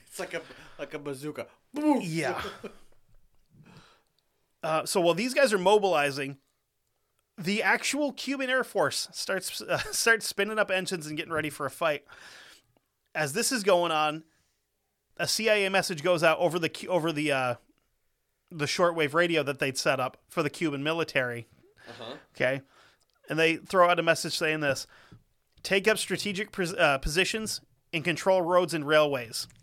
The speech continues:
Speaker 2: Make prisoners or shoot those who refuse to obey your orders. All planes must stay on the ground. See that no Fidelist plane takes off. Destroy its radios, destroy its tail, break its instruments, puncture its fuel tanks." So,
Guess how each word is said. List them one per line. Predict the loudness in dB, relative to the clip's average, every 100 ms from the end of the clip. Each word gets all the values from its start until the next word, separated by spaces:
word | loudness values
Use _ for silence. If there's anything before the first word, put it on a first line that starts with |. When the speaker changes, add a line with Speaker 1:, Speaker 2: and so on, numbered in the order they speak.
| -20 -20 -20 _ _ -10
Speaker 2:
Make | 0 0 0
prisoners | 2 2 2 -4 -2
or | -2
shoot | -2 -2 0
those | 2 2 2
who | -4
refuse | -4 -6 -6 -8
to | -4 -4
obey | -2 -2
your | 0
orders. | 0 2 2 -2 -10 _ _ _ 0
All | 4 4
planes | 2 -2 -2 -2
must | -4 -4
stay | 0 0
on | 0 -4
the | -4
ground. | 0 0 -2 -12 -20 -20 -20 -20 _ _
See | -10 -4 -2
that | -2 -2
no | 0 0
Fidelist | 0 -2 0 0 0 -4
plane | -2 -2 -2
takes | -4 -4 -2
off. | 0 0 -2 -16 _ -20 -8
Destroy | -6 -2 2 2
its | 2
radios, | 0 0 2 2 0 -6
destroy | -8 -4 0 0
its | -2
tail, | -2 2 2 0
break | -4 0 0 0
its | -6
instruments, | -6 -6 -12 -10 -14 -16 _ _ _
puncture | 0 0 -2
its | -4
fuel | -4 -8 -8
tanks." | -16 -16 -18 _ _ _ _ _ -20 -20 -20 _ _ _ _
So, | 0 4 4